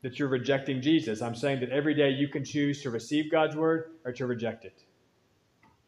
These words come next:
I'm saying that you are deciding whether you are allowing the truth of God to set you free to live a life that is pleasing to the Lord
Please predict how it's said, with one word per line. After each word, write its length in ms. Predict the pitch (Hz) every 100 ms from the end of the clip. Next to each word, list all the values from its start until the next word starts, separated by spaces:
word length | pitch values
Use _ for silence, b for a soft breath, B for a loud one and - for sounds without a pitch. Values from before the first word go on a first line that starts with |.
| _ _ _ _ _ _ _ _ _ _ -
I'm 120 | 123
saying 320 | 147 143 147
that 140 | 135 - - - _ _ _ _
you 220 | 139 151
are 100 | 170
deciding 600 | 147 131 165 160 151 113 104 - _ _ _ _ _ _
whether 520 | - 135 135 127 107 - -
you 460 | - 117 147 170 -
are 300 | 160 156 151
allowing 640 | 139 131 135 147 151 123 113
the 80 | 120
truth 300 | - 139 139
of 120 | 117
God 300 | 123 110 95 104 _ _ _ _ _ _ _
to 140 | -
set 340 | 120 151 139 -
you 100 | 143
free 480 | - 156 135 110 - - _
to 80 | 127
live 240 | 117 131
a 60 | 131
life 480 | 135 151 123 107 -
that 100 | 120
is 140 | 110
pleasing 640 | - - 156 175 160 147 135
to 80 | 131
the 120 | 127
Lord 360 | 123 120 101